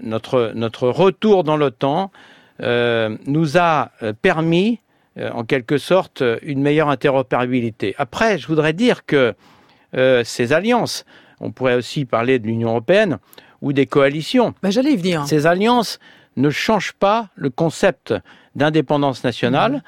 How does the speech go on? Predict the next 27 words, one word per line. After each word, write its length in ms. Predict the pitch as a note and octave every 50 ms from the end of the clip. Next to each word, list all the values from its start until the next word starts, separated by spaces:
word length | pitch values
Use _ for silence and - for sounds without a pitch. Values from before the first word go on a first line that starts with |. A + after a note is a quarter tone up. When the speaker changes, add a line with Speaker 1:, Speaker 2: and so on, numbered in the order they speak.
| - - - - _ _ _ _ -
Speaker 1:
euh, 120 | A2+ A2
avec 300 | A2 G#2+ B2+ B2 A#2 -
notre 140 | A#2+ A2+ G#2
dissuasion 460 | G#2 B2 C3 A2+ - C3+ C3 A#2+ C3
nucléaire 360 | B2 B2+ A#2 - F3 G#3 G3+ E3
et 40 |
d'autonomie 640 | C3 A#2+ F3 F#3 - - G#3+ G#3 F3+ F3+ F#3 G3+ G#3+
stratégique, 760 | F3+ - - - E3 D#3 - D#3+ D3 C3+ D#3+ G#3+ G#3 - -
et 40 | C3+
c'est 240 | - - D#3 D3 -
très 260 | - F#3+ G#3 F#3+ E3
important, 520 | E3+ C#3 - D3 C3 - - F#3+ G3 F3
et 60 | C#3+
c'est 140 | A#2+ - -
aussi 300 | C#3+ D#3 D#3+ - - G3+
pour 200 | D#3+ - D#3 -
ça 180 | - - E3+ D#3
que 60 | B2+
je 40 | C3+
me 60 | C3
suis 160 | A#2+ - -
battu. 320 | C3 B2 B2+ A#2 - B2 A2
Notre 260 | A#2+ A#2+ - - D3+
capacité 640 | C3 - F3+ E3+ - F#3+ E3 - - F3+ - A3 G3+
d'entrer 300 | D#3+ D#3+ D#3+ C#3 - -
en 80 | D#3+ D3
premier, 460 | - - D#3+ C#3 C3 B2 A#2+ G2+